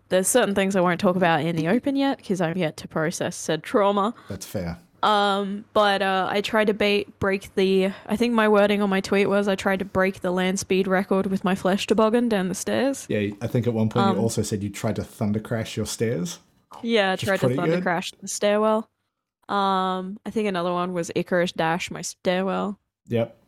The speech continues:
Speaker 1: Uh, that's just a real fancy, fun way of saying I ate shit down my stairs. <laughs>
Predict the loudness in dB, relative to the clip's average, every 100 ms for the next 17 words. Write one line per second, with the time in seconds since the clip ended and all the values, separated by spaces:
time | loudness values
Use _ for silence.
0 | _ _ _ -2 0 -2 -4 -6 0 0
1 | 2 0 0 0 4 4 4 2 2 2
2 | 2 0 -2 0 2 4 2 2 4 4
3 | 2 0 0 2 2 2 2 2 2 2
4 | 0 0 -2 0 0 0 0 2 4 2
5 | 0 0 0 -2 -8 -12